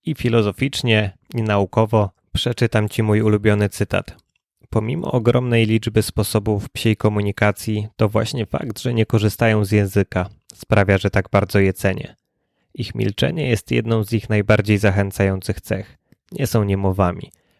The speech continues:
One tylko nie produkują językowego szumu. Nie czujemy się niezręcznie, gdy siedzimy z psem w milczeniu, gdy rzuca nam spojrzenie z drugiego końca pokoju, gdy leżymy obok siebie na łóżku.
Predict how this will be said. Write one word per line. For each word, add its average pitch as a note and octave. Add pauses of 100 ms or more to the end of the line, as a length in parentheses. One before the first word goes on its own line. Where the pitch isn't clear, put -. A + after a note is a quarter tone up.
One G#2+
tylko A2+
nie A2+
produkują A#2
językowego G#2+
szumu. G2 (460)
Nie A2
czujemy G#2+
się -
niezręcznie, F#2+
gdy F#2+
siedzimy F#2+
z -
psem F#2+
w F#2+
milczeniu, G2 (560)
gdy G#2
rzuca G2+
nam F#2+
spojrzenie F#2+
z F#2
drugiego F#2
końca F#2
pokoju, G2 (480)
gdy G#2+
leżymy G2
obok G2
siebie F#2+
na F#2+
łóżku. -